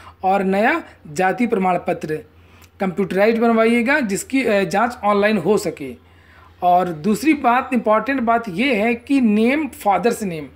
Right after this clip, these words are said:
जिन विद्यार्थियों के नेम में करेक्शन है, या जैसे किसी का नाम धीरेंद्र प्रताप है हाई स्कूल की मार्कशीट में, इंटर में धीरेंद्र प्रताप सिंह लिखा हुआ है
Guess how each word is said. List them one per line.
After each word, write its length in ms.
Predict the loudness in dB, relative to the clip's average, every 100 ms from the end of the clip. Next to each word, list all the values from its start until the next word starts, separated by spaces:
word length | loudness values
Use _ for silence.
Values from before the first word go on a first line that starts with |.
| -20 -20 _ -18 -4
जिन 340 | 0 2 0
विद्यार्थियों 1000 | -2 -4 -6 -4 0 0 -2 -2 0 0
के 380 | -2 0 2 2
नेम 420 | 0 0 0 0
में 380 | 2 2 0 -2 -8 -18 -6
करेक्शन 500 | -2 -2 0 0 0
है, 280 | -2 -4 -6 -20 -20 -18
या 280 | -6 0 2
जैसे 340 | 2 -2 -2
किसी 280 | -6 -2 -2
का 120 | 0
नाम 400 | 2 2 0 -2 -10 -20 -20 -20 -20 _ -20 -20 -10
धीरेंद्र 500 | -2 2 4 2 -2
प्रताप 500 | -6 -2 0 0 -2
है 200 | -4 -6 -20 -20 -20
हाई 260 | -8 -2 -2
स्कूल 280 | -2 -2 0
की 100 | 0
मार्कशीट 420 | 0 0 -2 -4
में, 240 | -4 -6 -12 _ _ -20 _ -2
इंटर 280 | 0 2
में 220 | 2 2 0
धीरेंद्र 280 | 0 0
प्रताप 280 | 0 0 -2
सिंह 260 | 0 0 2
लिखा 220 | 2 0
हुआ 240 | 0 0
है 340 | 0 0 -4